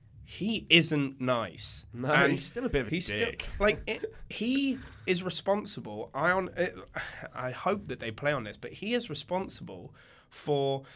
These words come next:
Speaker 1: you know how in Thor Ragnarok we get the whole scene where he's like, "Why have you brought Loki to Earth? Are you mental?"
Speaker 2: Yeah.
Speaker 1: Like, uh,
Speaker 2: Which is, funnily enough, the mid-credits post-credit, uh,
Speaker 1: Yeah,
Speaker 2: mid-credits
Speaker 1: but
Speaker 2: scene.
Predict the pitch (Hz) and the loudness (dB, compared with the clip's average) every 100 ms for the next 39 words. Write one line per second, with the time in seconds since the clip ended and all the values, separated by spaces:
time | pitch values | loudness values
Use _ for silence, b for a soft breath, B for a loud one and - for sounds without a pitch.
0 | B B - 175 220 247 202 202 165 143 | B B -4 -2 2 0 0 0 2 0
1 | 131 127 139 123 117 107 98 - - - | -2 -4 -4 -2 -2 -4 -8 -14 -16 -20
2 | - _ - 117 110 120 127 - 120 120 | -20 _ -8 -6 -2 -4 -4 -4 -4 -4
3 | - 113 110 110 104 104 117 101 - 107 | -4 -4 -4 -6 -6 -6 -6 -6 -2 -2
4 | 110 107 110 110 107 - 104 107 98 98 | -2 -4 -8 -6 -8 -8 -8 -6 -8 -10
5 | - 113 104 107 104 98 - - - 110 | -6 -4 -4 -4 -6 -8 -12 -16 -10 -4
6 | - 107 101 - 120 120 208 - 214 - | 0 -2 -4 -10 -8 -2 -2 -2 -2 2
7 | 185 165 127 120 - 135 127 107 - 135 | 2 4 2 0 -2 -2 0 0 0 -2
8 | - 151 147 - 104 143 233 - - 131 | -2 -6 -6 -10 0 2 2 -4 -10 -8
9 | 135 117 185 - | -4 2 2 2